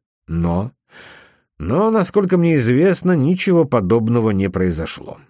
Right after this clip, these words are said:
Лизбет рассказала, что приходил какой-то мужчина и разговаривал с Агнеттой. О чем был разговор, она не знает. А потом мама сказала Лизбет, что папа все простил.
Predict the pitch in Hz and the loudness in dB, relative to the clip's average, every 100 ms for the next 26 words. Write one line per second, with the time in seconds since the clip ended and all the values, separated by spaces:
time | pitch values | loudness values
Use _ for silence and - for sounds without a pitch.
0 | _ _ _ - 87 147 156 165 160 151 | _ _ _ -6 0 2 2 0 0 0
1 | - 156 156 160 98 - 92 101 107 127 | 0 0 2 2 0 -4 -4 -2 0 0
2 | 139 - 127 120 117 110 - 139 175 170 | 0 -2 -2 0 0 -2 -4 -2 -2 -2
3 | 143 - - - - 117 - 135 120 117 | -6 -18 -20 -14 -2 0 0 0 2 2
4 | 113 131 123 117 110 - 98 107 90 - | 2 2 4 2 0 -2 -2 -2 -4 -8
5 | - - _ 110 104 - - 175 151 95 | -18 -20 _ -8 -6 -4 0 2 2 2
6 | 120 98 - 90 95 107 135 185 196 180 | 0 0 -2 -4 -2 0 2 2 2 2
7 | 170 160 120 107 71 - - - - - | 2 0 0 -2 -4 -12 -18 -20 -20 -20
8 | - - 87 151 220 226 202 196 190 190 | -16 -8 -4 0 2 2 2 2 2 0
9 | - 147 117 123 120 143 151 160 170 - | 0 0 2 2 2 2 0 -2 -4 -4
10 | - 104 - 135 143 147 139 - 107 98 | -4 -4 -2 -2 0 0 -2 -4 -2 -2
11 | 95 95 - - - - | 0 -4 -4 -10 -14 -14